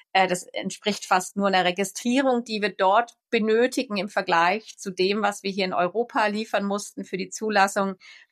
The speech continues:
Ähm, von dem her denke ich, ähm, deine Frage war, wie haben wir das als, äh, kleines Startup geschafft? Ich glaube, frühzeitige, strukturierte Vorbereitung.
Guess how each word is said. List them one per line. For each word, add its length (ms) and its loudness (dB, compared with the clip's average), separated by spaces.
Ähm, 480 4
von 220 0
dem 200 2
her 320 4
denke 420 0
ich, 360 -2
ähm, 440 2
deine 300 4
Frage 400 0
war, 300 4
wie 120 0
haben 160 2
wir 100 4
das 180 -2
als, 480 2
äh, 380 2
kleines 500 2
Startup 440 2
geschafft? 480 0
Ich 180 -12
glaube, 480 2
frühzeitige, 1120 0
strukturierte 720 -4
Vorbereitung. 920 -4